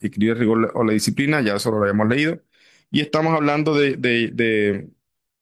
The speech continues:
de Jacob, pero esta última parte que leímos fue que cuando la persona estudia, entonces se le, se le equipara a ese Noah Jidá, se le equi-, se le compara como el Cohen, Cohen Gadol, como el sumo sacerdote.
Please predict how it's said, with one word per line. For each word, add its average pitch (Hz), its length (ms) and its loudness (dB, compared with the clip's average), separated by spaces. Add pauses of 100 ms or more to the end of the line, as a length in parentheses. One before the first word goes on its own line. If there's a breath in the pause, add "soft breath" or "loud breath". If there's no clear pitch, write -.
(160)
de 117 220 2
Jacob, 139 520 -2
pero 120 200 0
esta 151 160 0
última 135 320 0
parte 127 260 -4
que 135 80 -2
leímos 127 420 0
fue 127 340 -2 (1080)
que 156 420 -4 (840)
cuando 135 460 0
la 117 100 0
persona 165 340 0
estudia, 123 760 0
entonces 123 480 0
se - 160 -2
le, 135 220 2
se - 120 0
le 123 80 2
equipara 139 560 0
a 123 60 0
ese 131 220 -2
Noah 123 260 0
Jidá, 143 260 2
se 131 140 -2
le 110 200 0
equi-, 104 200 -2
se - 160 0
le 104 100 0
compara 139 500 0
como 120 200 2
el 107 100 -2
Cohen, 107 280 0
Cohen 110 340 0
Gadol, 98 360 0
como 101 140 0
el 98 60 0
sumo 117 180 2
sacerdote. 101 420 -4